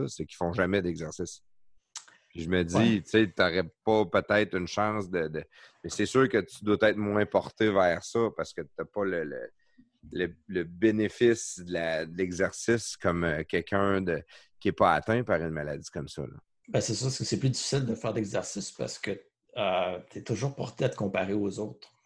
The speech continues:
Speaker 2: Tu sais,
Speaker 1: Ouais,
Speaker 2: si,
Speaker 1: c'est
Speaker 2: mettons,
Speaker 1: sûr.
Speaker 2: je vais, je, je vais courir, ben, euh, quelqu'un va être capable de faire deux cents mètres,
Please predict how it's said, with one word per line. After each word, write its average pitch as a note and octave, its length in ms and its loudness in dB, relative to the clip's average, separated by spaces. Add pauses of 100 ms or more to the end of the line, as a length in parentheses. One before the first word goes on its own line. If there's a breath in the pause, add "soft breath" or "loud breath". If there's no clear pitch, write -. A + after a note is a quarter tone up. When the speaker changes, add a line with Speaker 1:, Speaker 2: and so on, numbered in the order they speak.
(120)
Speaker 2:
Tu A#2 140 -10
sais, D#2+ 80 -4
Speaker 1:
Ouais, E2 200 0
Speaker 2:
si, - 60 -14
Speaker 1:
c'est C#2+ 60 -6
Speaker 2:
mettons, D2+ 180 -2
Speaker 1:
sûr. - 20 -
Speaker 2:
je G2 160 -4
vais, F#2 640 -2
je, F2+ 480 -8
je F2+ 140 -8
vais F#2 120 -4
courir, B2 520 2
ben, F#2+ 460 0 (880 soft breath)
euh, - 200 -18 (160)
quelqu'un A#2 320 -4
va G#2 80 0
être - 80 -6
capable G2 300 -4
de G2+ 80 -2
faire G2+ 200 -4
deux G2 160 -6
cents F#2+ 260 -8
mètres, C3+ 260 0